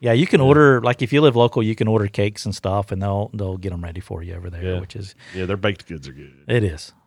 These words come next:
Speaker 1: Maybe you should order some, some of those donuts so they have 'em set back.
Speaker 2: Hey, that's on my wife. She's the one that wants those.
Speaker 1: Ah.
Speaker 2: I'm trying to, I'm trying to steal, steer away from sugar a little bit more.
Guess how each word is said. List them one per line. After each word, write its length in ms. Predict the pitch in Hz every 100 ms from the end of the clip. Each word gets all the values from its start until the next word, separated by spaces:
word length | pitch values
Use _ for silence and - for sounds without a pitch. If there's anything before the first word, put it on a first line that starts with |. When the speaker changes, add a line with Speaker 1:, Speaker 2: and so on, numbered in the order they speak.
| _ -
Speaker 1:
Maybe 240 | 107 123
you 60 | 110
should 200 | 120 110
order 240 | 113 104
some, 380 | 101 104 95 90 -
some 220 | - 104
of 60 | 98
those 320 | 95 92 - -
donuts 400 | 110 117 92 -
so 80 | 101
they 100 | 92
have 120 | 95
'em 60 | 87
set 180 | - 85
back. 300 | 104 - _ _ _ _ _ _ -
Speaker 2:
Hey, 80 | 85
that's 180 | 87
on 80 | 98
my 80 | 78
wife. 260 | 78 78 73
She's 220 | 98 85
the 60 | 82
one 80 |
that 60 | 76
wants 160 | 82 80
those. 340 | 80 80 82 -
Speaker 1:
Ah. 300 | 82 85 - _ _ _ _ _
Speaker 2:
I'm 60 | 92
trying 220 | - 95
to, 160 | 113 -
I'm 100 | 110
trying 200 | 107 101
to 40 | 90
steal, 300 | - 101 -
steer 400 | - - 113 107
away 220 | 98 104
from 160 | - 90
sugar 400 | - 98 87 - _
a 80 | 95
little 180 | 98 95
bit 180 | 92 87
more. 300 | 90 90